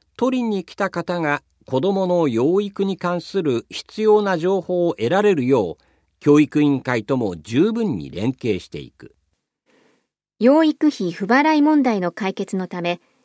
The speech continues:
Speaker 2: 全国で導入され始めている不払い養育費の受け取りを自治体が支援する制度の導入を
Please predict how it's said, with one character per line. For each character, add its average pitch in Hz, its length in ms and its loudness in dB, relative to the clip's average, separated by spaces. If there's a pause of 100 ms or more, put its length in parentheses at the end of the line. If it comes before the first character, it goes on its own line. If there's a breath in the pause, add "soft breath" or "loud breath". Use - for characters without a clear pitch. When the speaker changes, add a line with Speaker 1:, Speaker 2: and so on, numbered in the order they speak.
(120)
Speaker 2:
全 339 260 2
国 302 240 -4
で 196 120 0
導 202 260 0
入 214 160 2
さ 220 140 -6
れ 208 60 -4
始 208 260 -6
め 196 100 -2
て 170 100 -12
い 160 140 -6
る 156 180 -2 (320)
不 - 140 -4
払 302 320 4
い 277 100 4
養 285 180 2
育 277 220 -2
費 226 160 -2
の 170 180 0 (300)
受 254 180 0
け 262 40 2
取 262 200 0
り 240 60 2
を 233 160 2 (320 soft breath)
自 185 120 0
治 - 120 -6
体 302 220 0
が 294 140 0
支 - 180 -2
援 285 220 2
す 277 180 -6
る 269 120 0
制 294 280 -2
度 226 100 0
の 175 100 -2
導 175 260 0
入 170 220 -2
を 170 180 -2